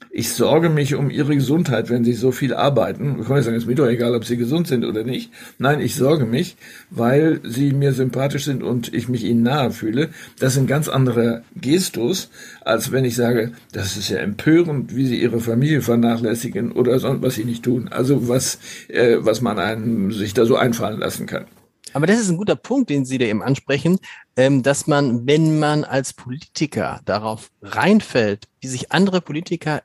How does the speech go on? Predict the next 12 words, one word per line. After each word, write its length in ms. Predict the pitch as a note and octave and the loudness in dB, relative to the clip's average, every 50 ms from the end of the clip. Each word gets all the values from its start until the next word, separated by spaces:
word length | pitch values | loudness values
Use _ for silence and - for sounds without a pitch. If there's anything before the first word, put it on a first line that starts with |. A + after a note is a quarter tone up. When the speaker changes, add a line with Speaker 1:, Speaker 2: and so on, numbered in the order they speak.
| _ | _
Speaker 2:
empören 640 | - C3 B2+ - - - - G3+ A3 F3+ A2 G#2+ A2 | 0 0 0 0 -2 -6 -4 -4 -2 -2 0 -2 -2
über 320 | - A#2 G#2 A2 F#2+ E2+ E2+ | -2 -2 -4 -4 -6 -6 -6
einen 320 | F2 F2 F#2 F#2 E2+ E2+ | -6 -4 -4 -4 -6 -4
und 240 | - - C3 - - | -4 -4 -4 -4 -4
auf 100 | B2 - | -4 -4
diese 200 | E3+ D#3+ D3 C3 | -2 0 2 2
Empörung 440 | C3 B2 - - F3 E3+ E3 D#3 D3+ - - - - - - _ _ _ _ _ - | 0 0 -2 -4 -4 0 0 0 0 -2 -8 -20 -20 -20 -20 _ _ _ _ _ -2
dann 160 | - B2+ B2+ | 0 0 0
schnell 320 | - - - D3 F3 F#3+ D3+ | 0 2 2 4 4 4 2
und 120 | D3 B2+ | 0 0
kurzfristig 580 | - - F3+ F3 - - D#3 - - D3 C#3 - | -2 -4 -6 -6 -6 -6 -8 -8 -6 -6 -2 0
reagiert, 600 | C#3 C3 B2 B2+ D#3+ F3 C3+ A2+ D3+ - - | 0 0 0 0 0 2 2 4 2 0 -4